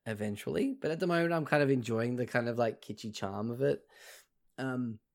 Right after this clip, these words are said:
I am also sort of just waiting for the point for it to really kick into gear. Um, or having said that though, a lot of the quests, the side quests even,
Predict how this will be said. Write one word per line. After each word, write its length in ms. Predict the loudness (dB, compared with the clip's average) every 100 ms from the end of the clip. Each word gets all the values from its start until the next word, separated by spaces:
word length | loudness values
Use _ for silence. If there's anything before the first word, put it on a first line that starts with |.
| _ _ _ _ _ _ _ _ _ _
I 140 | 4
am 200 | 4 4
also 540 | 4 4 6 6 8 6 -2 _ _ _
sort 220 | -8 0 0
of 160 | -2
just 220 | -6 -4
waiting 400 | 0 2 2 -2 -4 _ -6
for 100 | -2
the 100 | -2
point 340 | 0 0 0 -10 _
for 180 | -8 -4
it 80 | -4
to 100 | -4
really 560 | -4 -2 0 0 -2 -12 _ _ _ _ _ _ _
kick 180 | -4 0
into 160 | 2 2
gear. 400 | 4 6 6 2 _ _ _ _ _ -8
Um, 380 | -4 -2 -2 -6 _ _ _ _
or 160 | 2 2
having 320 | 0 4 4
said 260 | 6 4 4
that 180 | 2 2
though, 160 | -2 0
a 60 |
lot 220 | 2 2
of 100 | 2
the 80 | 0
quests, 720 | -2 2 2 2 -6 -10 -10 -16 _ _ _ _
the 100 | -2
side 320 | 2 4 4
quests 320 | 2 -2 -2
even, 340 | -6 -6 -10